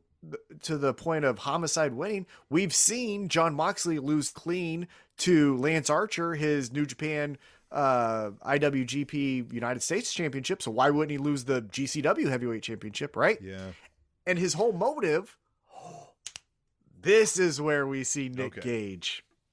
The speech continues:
Speaker 2: Ooh, yeah.
Speaker 1: This is where we see Nick Gage. Because Moxley beat Nick Gage. Moxley was always saying that this is, he doesn't care about this. This was bait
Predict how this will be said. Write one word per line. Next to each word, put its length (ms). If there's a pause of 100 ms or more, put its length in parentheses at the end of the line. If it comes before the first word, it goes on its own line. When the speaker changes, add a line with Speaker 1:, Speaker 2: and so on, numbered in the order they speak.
(120)
Speaker 2:
Ooh, 640
yeah. 420
Speaker 1:
This 480
is 240
where 240
we 180
see 280
Nick 320
Gage. 640 (960)
Because 800 (400)
Moxley 480
beat 280
Nick 280
Gage. 720 (960)
Moxley 480
was 160
always 260
saying 380
that 180
this 240
is, 160
he 120
doesn't 260
care 160
about 260
this. 200
This 200
was 140
bait 420